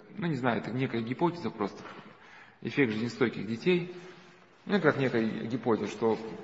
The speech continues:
ну, это тоже ничего хорошего, что если люди, которые в условиях вот этого хаоса, они не проваливаются в этот поток,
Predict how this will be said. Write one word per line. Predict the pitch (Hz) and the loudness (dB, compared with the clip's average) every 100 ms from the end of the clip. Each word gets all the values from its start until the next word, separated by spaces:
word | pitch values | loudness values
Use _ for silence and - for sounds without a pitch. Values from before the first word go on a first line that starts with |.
| - - | -12 -2
ну, | 156 | 0
это | 170 | 2
тоже | - 160 117 | 4 2 2
ничего | 107 - | -4 -2
хорошего, | 110 95 - - - - - - - - - | -2 -2 -4 -8 -10 -16 -20 -20 -20 -20 -20
что | - 135 | -4 2
если | 131 131 | 2 2
люди, | 135 156 135 | 0 0 2
которые | 123 120 120 110 | 2 2 4 4
в | 107 | 2
условиях | 117 143 120 120 | 0 2 2 0
вот | 123 | -4
этого | 123 117 | -2 -2
хаоса, | 165 170 120 - - - - - - - - - - | 0 0 0 -4 -8 -10 -16 -20 -20 -20 -20 -20 -6
они | 120 127 127 | -2 0 -2
не | 127 | 0
проваливаются | 139 170 185 139 113 | 4 4 6 4 2
в | 110 | -2
этот | - - | -4 -2
поток, | 117 117 95 | -2 0 -4